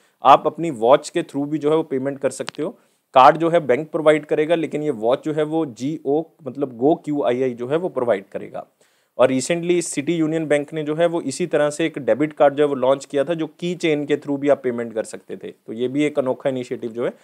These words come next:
सिटी यूनियन बैंक का ही था। सिटी यूनियन बैंक ओल्डेस्ट प्राइवेट सेक्टर बैंक है, उन्नीस सौ चार, नाइनटीन हंड्रेड फ़ोर में इसकी स्थापना की गई थी। इसका हेडक्वार्टर जो है वो कहाँ पे है? तमिलनाडु के अंदर। और इसकी टैगलाइन है "Trust and Excellence"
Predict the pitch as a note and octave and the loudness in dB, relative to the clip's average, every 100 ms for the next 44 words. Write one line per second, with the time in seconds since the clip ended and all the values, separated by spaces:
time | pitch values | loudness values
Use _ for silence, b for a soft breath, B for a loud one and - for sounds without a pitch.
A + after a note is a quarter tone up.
0 | b - C#3+ D3+ C3 B2 G#2 G2+ G2 E2+ | b -6 -2 0 0 -2 -4 -6 -6 -10
1 | F2+ - C2+ _ _ _ _ _ C3+ D#3+ | -12 -16 -16 _ _ _ _ _ -2 0
2 | D#3 D#3+ D3+ D#3 - C3+ C#3 D#3 D3 C#3+ | 0 0 0 0 2 4 4 2 4 2
3 | C#3+ D3 D3 D3 C#3+ C#3 D3+ D#3 - C3 | 2 -4 -6 -4 -4 -4 -10 -18 -12 -10
4 | C3 C3+ C3+ C3 C3+ B2 A#2+ C3+ C3 C3 | -6 -4 0 0 0 -6 -6 -8 -6 -8
5 | - B2+ C3 B2+ - B2+ B2+ A#2+ C3 A#2+ | -4 -4 -2 -6 -8 -2 0 0 -4 -10
6 | B2 B2+ B2 E3+ - - - B2 A#2+ A2+ | -8 -8 -8 -16 -16 -18 -6 -4 -4 -2
7 | C3 B2 B2 B2+ B2 B2 A#2+ B2+ C3 B2+ | -2 -2 -4 -4 -4 -6 -8 -6 -8 -6
8 | A#2 B2 C3 B2 B2+ B2+ B2 F3+ b b | -8 -6 -6 -8 -10 -10 -8 -8 b b
9 | b b A#2 B2 - A#2+ A#2+ A2+ B2 B2 | b b 2 2 -4 2 2 2 -2 -2
10 | D3+ - F3 F3+ - C#3 B2 A#2+ - G#2 | -8 2 2 2 -4 -6 -6 -8 -10 -12
11 | F#2 | -12